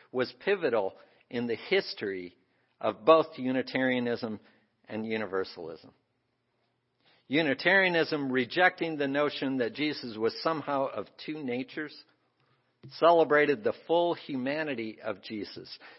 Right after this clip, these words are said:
seeing his life as a model and his teachings as beautifully resonating with the truth that resides within each of us, the truth that only awaits such an expression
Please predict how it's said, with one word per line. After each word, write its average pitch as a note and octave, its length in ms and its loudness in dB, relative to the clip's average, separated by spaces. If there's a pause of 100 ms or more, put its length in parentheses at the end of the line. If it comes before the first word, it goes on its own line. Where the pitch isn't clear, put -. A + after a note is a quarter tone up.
(160)
seeing E3 260 -2
his A#2 180 0
life D3+ 300 4 (180)
as B2 160 -8
a B2 60 -2
model C#3 500 -4 (240)
and - 160 -6
his G#3+ 160 -6 (120)
teachings E3+ 480 -8 (120)
as G#2+ 200 -2
beautifully D3+ 680 -6
resonating C#3 800 -2
with A2+ 220 -2
the G2+ 100 -4
truth D3+ 420 -6
that A#2+ 160 -6
resides C#3 640 0
within C#3+ 560 -6
each C#3+ 280 -12
of F#2 180 -8
us, E2+ 160 -8 (460)
the A#2+ 80 -6
truth F3 380 -4 (120)
that B2 180 -2
only D3+ 320 -4
awaits C3+ 420 0 (140)
such F3 280 -2
an D3+ 100 -6
expression A2+ 760 -4